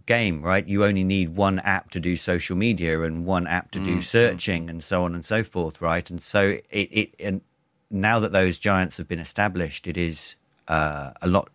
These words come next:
Speaker 1: it's very difficult to, to break th-, those kinds of,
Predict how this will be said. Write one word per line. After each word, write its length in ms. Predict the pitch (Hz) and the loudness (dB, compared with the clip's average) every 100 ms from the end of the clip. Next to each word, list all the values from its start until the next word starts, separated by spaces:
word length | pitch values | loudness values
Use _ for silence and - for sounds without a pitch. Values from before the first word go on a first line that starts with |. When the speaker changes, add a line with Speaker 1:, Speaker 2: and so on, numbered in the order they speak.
| _ | _
Speaker 1:
it's 180 | 92 90 | -6 -2
very 160 | - 95 | 2 2
difficult 460 | 104 95 90 85 - | 2 0 -2 -4 -4
to, 120 | - | -10
to 160 | - 82 | -4 -2
break 380 | 110 107 - - | 2 2 0 -10
th-, 140 | 73 82 | -16 -2
those 300 | 92 92 - | 2 2 0
kinds 360 | 87 87 80 80 | -2 -2 -4 -8
of, 280 | 73 - | -10 -12